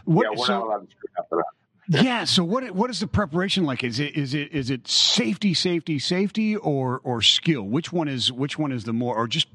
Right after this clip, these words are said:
Speaker 1: both? You've gotta be, like, this
Speaker 2: It, it's
Speaker 1: intense
Speaker 2: both.
Speaker 1: crane
Speaker 2: It's
Speaker 1: operator, right?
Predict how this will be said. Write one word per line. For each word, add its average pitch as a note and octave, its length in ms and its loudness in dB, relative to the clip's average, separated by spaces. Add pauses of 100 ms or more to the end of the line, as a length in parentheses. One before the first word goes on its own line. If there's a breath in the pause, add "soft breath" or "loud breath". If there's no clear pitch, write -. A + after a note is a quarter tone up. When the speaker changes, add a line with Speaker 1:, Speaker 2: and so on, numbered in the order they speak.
Speaker 1:
both? A#2 320 0
You've A#2+ 100 -2
gotta C3 200 0
be, G#2+ 180 -2
like, G#2 260 -2
this G#2 180 -4
Speaker 2:
It, G2 80 -4 (140)
it's C#3+ 120 4
Speaker 1:
intense C3+ 320 -4
Speaker 2:
both. G2 260 0
Speaker 1:
crane B2+ 340 2
Speaker 2:
It's A2 80 0
Speaker 1:
operator, F2+ 320 -6
right? G#2 220 -2